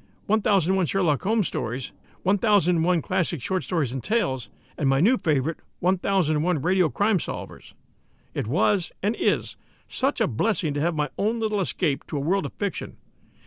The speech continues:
It's like spending time with a good friend who loves great stories as much as I do. I love your wholesome selections of stories. I just finished Mister Standfast for the second time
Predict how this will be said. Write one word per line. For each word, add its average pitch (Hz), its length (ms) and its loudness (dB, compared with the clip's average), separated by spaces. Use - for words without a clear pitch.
It's - 100 -4
like 220 160 0
spending 254 380 0
time 220 260 0
with 175 120 2
a 143 40 2
good 160 260 0
friend 151 360 0
who 123 80 -2
loves 143 200 0
great 190 240 0
stories 160 400 0
as 127 120 -2
much 156 180 -2
as 123 140 -2
I 147 140 0
do. 95 320 -10
I 139 80 0
love 208 220 4
your 160 100 2
wholesome 233 380 0
selections 185 480 -2
of 113 100 -2
stories. 95 560 -6
I 143 120 0
just 226 200 0
finished 254 320 -2
Mister 220 260 0
Standfast 185 720 0
for 165 100 -6
the 143 80 -4
second 202 380 -2
time 180 360 -2